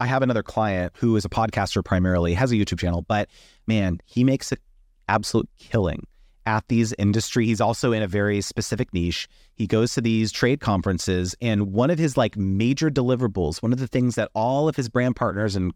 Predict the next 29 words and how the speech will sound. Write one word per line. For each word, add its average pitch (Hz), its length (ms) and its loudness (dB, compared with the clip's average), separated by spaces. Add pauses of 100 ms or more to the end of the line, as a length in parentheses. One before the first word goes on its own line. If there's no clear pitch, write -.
(120)
you 87 120 -4
know, 85 140 0 (200)
clients 110 340 -2
and 104 60 -2
all 98 80 0
this 110 100 0
stuff - 160 -6
get 101 140 -2
so 107 200 0
excited 180 320 2
about 107 280 0 (260)
is 117 160 -2
being 143 560 2
interviewed 123 840 2
on 123 240 2
the 135 80 2
podcast 123 640 -2
in 120 300 4
the 107 80 2
booth. 87 420 -4 (1120)
And 139 280 4
what 151 200 2
do - 80 -2
you 190 80 4
think 170 200 0
happens 143 440 -2
when 110 120 0
that 117 140 -2
happens? 107 400 -4